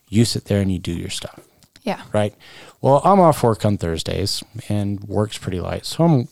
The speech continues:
Speaker 1: working around the house getting stuff done, right? And I tell her, I was like, "Before you start writing your reports, I need to see an outline for each report to make sure that you're focusing on the right things." She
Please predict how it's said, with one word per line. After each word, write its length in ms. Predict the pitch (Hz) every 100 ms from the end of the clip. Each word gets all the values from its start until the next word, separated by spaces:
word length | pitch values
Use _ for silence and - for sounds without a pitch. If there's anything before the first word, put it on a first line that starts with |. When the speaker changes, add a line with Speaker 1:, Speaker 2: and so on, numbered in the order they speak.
| _
Speaker 1:
working 260 | 110 104 98
around 140 | 90
the 60 | 85
house 200 | 87 87
getting 220 | - 87
stuff 280 | - 95 92
done, 180 | 87 85 - -
right? 180 | 92 - _ _ - - - _ _
And 120 | 120 117
I 80 |
tell 180 | 113 143
her, 80 | 127
I 60 | 113
was 140 | 101
like, 200 | 104 98
"Before 300 | 110 - 139
you 80 | 156
start 220 | - 156
writing 260 | 123 113 117
your 120 | 117
reports, 440 | 131 - 95 - 92
I 40 |
need 180 | 92 95
to 60 | 110
see 220 | - 98
an 60 | 113
outline 420 | - 85 85 98
for 220 | - 95
each 200 | 92 -
report 480 | 127 - 92 - -
to 100 | -
make 140 | 98 -
sure 180 | 98
that 100 | 92
you're 80 | 101
focusing 500 | - 92 90 92 90
on 60 | 85
the 100 | 90
right 200 | 90 87 -
things." 360 | - - - _ _ _ _ _ _ _ _ _ _
She 160 | -